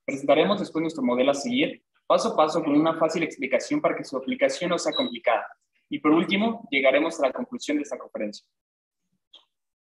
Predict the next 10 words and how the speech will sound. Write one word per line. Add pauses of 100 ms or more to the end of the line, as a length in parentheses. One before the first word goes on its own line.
(560)
Eh,
los
valores
son
de
gran
importancia
en
nuestra
sociedad.